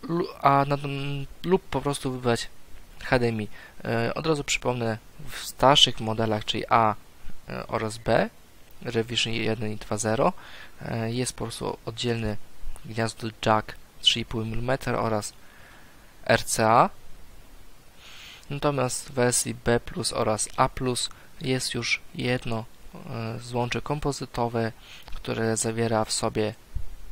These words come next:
e, gniazdo jack trzy i pół milimetra oraz, e, e, R C A, czyli to jest jakby połączenie dwóch, e, gniazd w jedno. Drugą opcję mamy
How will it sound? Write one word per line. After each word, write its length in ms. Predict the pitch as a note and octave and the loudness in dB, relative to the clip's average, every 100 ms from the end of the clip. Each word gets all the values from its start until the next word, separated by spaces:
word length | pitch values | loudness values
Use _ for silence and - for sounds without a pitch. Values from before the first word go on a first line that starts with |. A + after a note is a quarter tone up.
| - - | -10 -12
e, 180 | C#3+ A2+ | -10 -8
gniazdo 340 | A2 A2 G#2+ G#2+ - | -4 -4 -2 -2 -2
jack 140 | G#2+ | -2
trzy 180 | - A#2 | -2 -2
i 60 | |
pół 180 | - A2+ | -2 -2
milimetra 720 | A2+ B2 B2+ D3 D#3+ E3+ E3+ | -2 -4 -2 0 2 2 2
oraz, 400 | D3+ C3+ B2 - - - - - - | 4 4 2 -2 -8 -12 -14 -10 -8
e, 40 | A#2+ | -4
e, 880 | A2 A2+ A2 A2 A2 A2+ - A2 - A2+ A#2 A#2+ - | -4 -2 -2 -2 -2 -4 -4 -4 -4 -6 -6 -8 -6
R 180 | - A#2 | -2 -2
C 260 | - - - | -2 -4 -2
A, 120 | G#2+ - - - - | -2 -4 -12 -14 -6
czyli 140 | - | -6
to 140 | - | -2
jest 140 | C3+ - | -2 0
jakby 180 | A#2+ A2+ | -2 -4
połączenie 500 | - A2+ - A2 G#2 | -2 -2 0 -2 -2
dwóch, 360 | - B2+ - - - - - | 0 0 0 -6 -10 -12 -12
e, 220 | - G#2+ | -8 -8
gniazd 460 | G#2+ A2 A2+ A2+ - | -6 -2 -2 -2 -8
w 100 | A#2+ | -4
jedno. 320 | A2+ G2 - - - - - - - - - - - - - - | -4 -4 -8 -12 -16 -20 -18 -16 -14 -14 -14 -16 -20 -20 -14 -6
Drugą 220 | D#3 D3 | 2 4
opcję 240 | C3 - | 2 2
mamy 340 | B2 A2+ A2 | 0 0 0